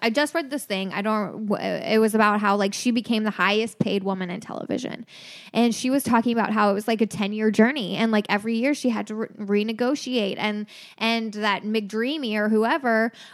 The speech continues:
wouldn't tell her his salary to use as, like, a bargaining chip. But this is, like, this is a conversation that we need to have. Like, if we have transparency with what we're getting paid and,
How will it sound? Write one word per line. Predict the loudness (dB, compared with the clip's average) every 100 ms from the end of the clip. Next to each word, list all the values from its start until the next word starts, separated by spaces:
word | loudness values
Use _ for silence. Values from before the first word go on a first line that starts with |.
| -8
wouldn't | -4 2 2 2 -2 -6 _
tell | -8 -4 -2 -2
her | -4 -4 -2 -2
his | 0 0 0
salary | -4 -8 -4 -4 -2 -4 -6 -12 -14 -16 _ -20 _ -4
to |
use | -2 2 2 2
as, | -2 0
like, | -2 -2
a |
bargaining | -4 -4 -2 -2 -4 -4
chip. | -4 0
But | 2 2 2
this | 0
is, | 0
like, | 0 -2 -2
this | -2 0
is | -4
a |
conversation | -4 -4 -2 -4 -4
that | -6
we | -6
need | -4
to | -4
have. | -4 -2
Like, | -2 -2
if |
we | -2
have | -2 -4
transparency | -6 -4 -2 0 0 -2 -2
with | -2 -2
what | 0
we're | 0
getting | -2 -4 -2
paid | -2 0 0 0
and, | -2